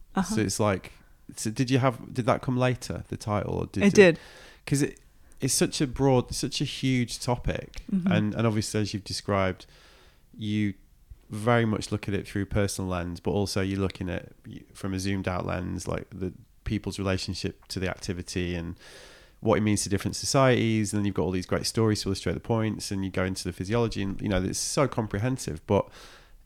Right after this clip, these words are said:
Speaker 2: equally, I, I wondered, it, did it come because you, you were asked to write it and you had to sort of almost write your way into the topic, if you know what I mean? Or did you have a really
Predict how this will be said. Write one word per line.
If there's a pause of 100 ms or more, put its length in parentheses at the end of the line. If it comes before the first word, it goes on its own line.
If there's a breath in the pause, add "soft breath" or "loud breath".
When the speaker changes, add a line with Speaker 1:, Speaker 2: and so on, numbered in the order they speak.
(680)
Speaker 2:
equally, (400)
I, (120)
I
wondered,
it, (540)
did
it
come
because
you,
you
were
asked
to
write
it
and
you
had
to
sort
of (260)
almost
write
your
way (180)
into
the
topic,
if
you
know
what
I
mean?
Or
did
you
have
a
really